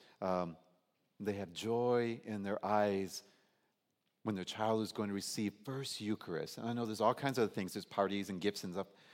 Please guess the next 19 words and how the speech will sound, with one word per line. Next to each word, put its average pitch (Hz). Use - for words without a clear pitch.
but 110
when 101
the 117
parent 120
is -
here 131
and 107
the 87
child 120
is 101
to 104
receive 127
the 123
Eucharist 117
for 107
the 104
very 131
first 117
time, 113